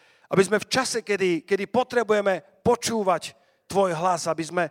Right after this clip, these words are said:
v tom čase boli pripravení, aby sme vedeli vítať slovo vo svojich srdciach. Aby sme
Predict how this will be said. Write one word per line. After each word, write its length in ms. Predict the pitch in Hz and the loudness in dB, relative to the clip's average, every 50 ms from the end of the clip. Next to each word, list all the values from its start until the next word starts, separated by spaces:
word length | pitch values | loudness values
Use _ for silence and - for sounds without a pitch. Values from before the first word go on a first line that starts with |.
| - _ _ | -8 _ _
v 80 | _ - | _ 0
tom 160 | 208 190 170 | 2 2 2
čase 400 | - - 233 208 - - 202 175 | 2 0 0 0 2 -2 -4 0
boli 320 | 175 190 180 175 160 147 | 0 0 0 0 -2 -4
pripravení, 800 | - _ _ _ - 190 196 196 - 190 190 180 175 180 175 165 | -8 _ _ _ 0 0 0 0 0 -2 -2 0 0 -2 -2 -2
aby 160 | 165 165 175 | -2 -4 -4
sme 160 | 160 170 180 180 | -6 -6 -2 -2
vedeli 320 | 226 233 226 214 208 190 | 0 0 0 0 -2 -2
vítať 560 | 156 139 143 220 254 240 - - 196 170 - | -4 -4 -4 -2 -2 -2 -2 -4 -4 -4 -4
slovo 320 | - - 208 208 202 175 175 | -6 -4 -2 -2 0 0 -2
vo 160 | 165 190 175 | -4 -4 -6
svojich 240 | - - 180 170 147 | -4 -4 -4 -4 -4
srdciach. 480 | - - 180 170 - - - - _ _ _ _ _ _ _ _ _ _ _ _ _ _ _ _ _ _ _ _ _ _ - - - | -6 -8 -8 -10 -10 -12 -14 -14 _ _ _ _ _ _ _ _ _ _ _ _ _ _ _ _ _ _ _ _ _ _ -14 -8 -6
Aby 100 | 165 196 | -4 -4
sme 180 | 175 180 208 | -2 0 0